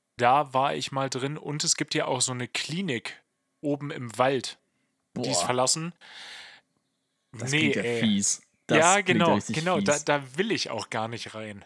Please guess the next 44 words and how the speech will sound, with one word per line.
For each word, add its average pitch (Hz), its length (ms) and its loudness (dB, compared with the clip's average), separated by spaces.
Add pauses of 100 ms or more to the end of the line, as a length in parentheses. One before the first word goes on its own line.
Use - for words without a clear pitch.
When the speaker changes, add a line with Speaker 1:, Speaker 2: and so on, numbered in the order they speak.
Speaker 2:
Nee, 104 560 4
geh 117 80 2
da 113 120 6
nicht 113 140 2
hin, 107 160 0
Hagen. 95 400 0 (480)
Speaker 1:
Nee. 139 240 -2 (640)
Speaker 2:
Dafür 143 180 0
Speaker 1:
Das 117 80 4
wär, 110 80 4
Speaker 2:
mag 120 100 0
ich 135 60 -4
Speaker 1:
das 143 120 -2
wär 170 80 6
Speaker 2:
dich 165 80 2
Speaker 1:
so, 175 80 0
Speaker 2:
zu 143 100 -4
Speaker 1:
so 151 100 -6
Speaker 2:
sehr. 160 100 2
Speaker 1:
ein 151 60 0
richtig, 170 420 -2
so 135 80 -2
ein 151 80 -4
richtiges 143 440 -2
White 127 320 0
People-Ding. 127 640 -4 (460)
Da, 135 800 4
äh, 151 120 -4 (240)
Speaker 2:
<laughs> - 260 -14
Speaker 1:
da 147 120 6
geht 165 220 2
man 165 180 2
rein 165 520 2 (540)
und 147 380 0
jeder 156 320 2
sagt 143 240 2
am 143 100 0
Ende, 143 180 0
ja, 131 120 4
ist 117 100 -2
klar, 165 180 0
dass 110 160 -4
er 113 80 -4
da, 113 240 -6